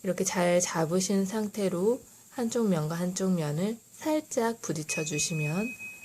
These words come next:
띵샤의 고유한 청명한 소리가 나오게 되는데요. 간혹 띵샤를 치시다가 선을 헐렁하게 잡거나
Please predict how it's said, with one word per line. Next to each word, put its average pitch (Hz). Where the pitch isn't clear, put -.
띵샤의 208
고유한 170
청명한 247
소리가 170
나오게 156
되는데요. 160
간혹 220
띵샤를 277
치시다가 175
선을 254
헐렁하게 262
잡거나 180